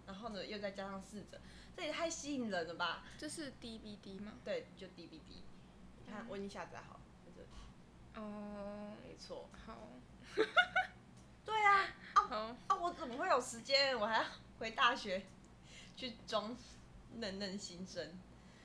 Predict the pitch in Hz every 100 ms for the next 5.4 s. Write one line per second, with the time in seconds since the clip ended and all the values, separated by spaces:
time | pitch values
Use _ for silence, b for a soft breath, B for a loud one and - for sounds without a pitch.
0 | B B B - 196 185 180 180 180 175
1 | 175 185 - 202 202 262 - - - -
2 | - - - - - - - 220 247 262
3 | 202 220 226 175 190 233 240 185 131 -
4 | - 190 180 - 196 175 175 - - -
5 | - - -